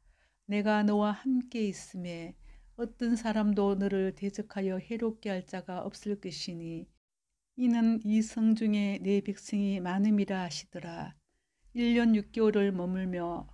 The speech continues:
그들 가운데서 하나님의 말씀을 가르치니라. 갈리오가 아가야 총독되었을 때에 유대인이 일제히 일어나 바울을 대적하여 법정으로 데리고 가서 말하되,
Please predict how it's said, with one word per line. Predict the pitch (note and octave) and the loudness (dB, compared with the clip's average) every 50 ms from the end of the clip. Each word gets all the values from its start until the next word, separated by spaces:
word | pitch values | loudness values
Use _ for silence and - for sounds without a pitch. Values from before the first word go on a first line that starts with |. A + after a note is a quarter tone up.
| - _ _ | -20 _ _
그들 | _ - A3 A3 A3+ A3 G#3+ | _ -8 -4 0 2 2 2
가운데서 | G#3+ G3 G3 G3 G3 G3 F#3+ G3 F#3+ F#3+ - - F#3+ F#3+ | 2 2 0 2 2 2 0 0 -2 -2 -2 -2 0 0
하나님의 | F#3+ - - B3+ A3+ A3 A3 G#3+ G#3+ G#3 G#3 G#3 G#3 F#3 | 0 -2 -2 -2 0 2 2 2 4 4 2 2 0 -2
말씀을 | F3+ F#3 F#3 F#3 F#3 - - F#3+ F#3 F#3 F3+ | -2 -4 -4 -4 -6 -6 -6 -4 -4 -4 -6
가르치니라. | F3+ - F#3 F3 G3+ G3 - - - F3 E3+ E3+ D3+ F3 E3+ E3+ F3 - _ _ _ _ _ _ _ _ - _ _ _ _ _ | -6 -8 -8 -8 -8 -8 -8 -10 -10 -8 -8 -8 -10 -10 -12 -12 -14 -18 _ _ _ _ _ _ _ _ -20 _ _ _ _ _
갈리오가 | - G3 F#3+ G3+ G3+ A3 A3 G#3+ G#3 G#3 - G3 F#3+ F#3+ G3 - F#3 | -2 0 2 4 6 8 8 8 6 4 2 0 2 2 0 -2 -2
아가야 | F3+ - G3+ G3+ G3+ G3+ G3 G3 | -4 -2 -2 0 0 0 -2 -4
총독되었을 | - - - A3+ A3 A3 A3 A3+ A3 A3 _ - A3+ A3 G#3 G3+ - - G3 F3+ - | -6 -6 -4 0 0 2 2 0 -2 -2 _ 0 2 2 2 2 -2 -6 -8 -10 -10
때에 | - F3+ F3 E3+ E3+ E3 E3 E3+ F3+ _ _ _ _ _ _ _ _ _ - | -10 -10 -10 -8 -8 -8 -8 -10 -12 _ _ _ _ _ _ _ _ _ -4
유대인이 | G#3+ G#3+ G#3 A3+ A3+ A#3 A3+ A3+ A3 | -2 0 2 2 4 4 6 6 6
일제히 | A3 A3 A#3+ A#3+ A3+ A3+ - - A#3 A3+ A3+ | 4 4 2 -2 -2 -4 -4 -4 -2 0 0
일어나 | - G3+ G#3 G3 F#3+ F#3+ F#3+ F#3+ F#3 F3+ | 0 0 0 0 0 -2 -2 -2 -4 -6
바울을 | - - G3 F#3+ G3+ G3 G#3 G3+ F#3+ F#3 | -6 -4 -2 0 0 2 2 2 2 2
대적하여 | F#3+ - G3 F#3 - F#3+ - - - F#3 F3+ F3+ F3 F3 | 0 -4 -6 -6 -6 -8 -10 -8 -8 -4 -2 -2 -4 -4
법정으로 | - A3 G#3+ - - - A3+ G#3+ G#3 G3+ G3+ G3 F#3+ | -6 -10 -12 -12 -8 -4 -2 0 0 0 2 0 0
데리고 | F#3+ - F#3+ F#3+ G#3 G3 G3 F3 | -2 -2 -4 -4 -4 -4 -4 -6
가서 | - F3 E3 D3 - - E3 E3+ E3 - D3+ | -8 -10 -12 -12 -12 -10 -10 -8 -8 -10 -8
말하되, | F3 E3+ E3+ F3 D#3+ E3+ F#3 E3+ - E3+ - - F3+ | -8 -8 -8 -8 -8 -10 -10 -10 -10 -12 -14 -14 -16